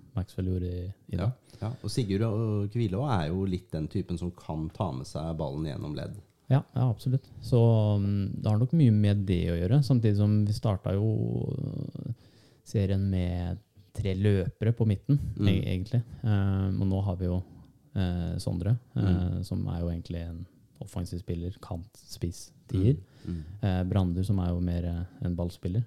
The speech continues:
Speaker 1: Så, eh, det har, det har gjort at, eh, bil-, spillet vårt har forandret seg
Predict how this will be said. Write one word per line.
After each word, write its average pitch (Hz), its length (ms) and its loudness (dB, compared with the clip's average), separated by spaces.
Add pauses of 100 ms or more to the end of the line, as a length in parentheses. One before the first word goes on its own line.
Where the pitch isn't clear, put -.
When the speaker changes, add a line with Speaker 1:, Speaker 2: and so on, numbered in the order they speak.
(120)
Speaker 1:
Så, 101 340 0 (1300)
eh, 107 500 -4
det 113 280 0
har, 123 260 2
det 117 140 2
har 113 100 4
gjort 113 300 0
at, - 220 -6
eh, 110 220 0 (280)
bil-, 110 380 0
spillet 95 280 -2
vårt 95 120 -6
har 92 200 -2
forandret 90 400 -4
seg 87 200 -6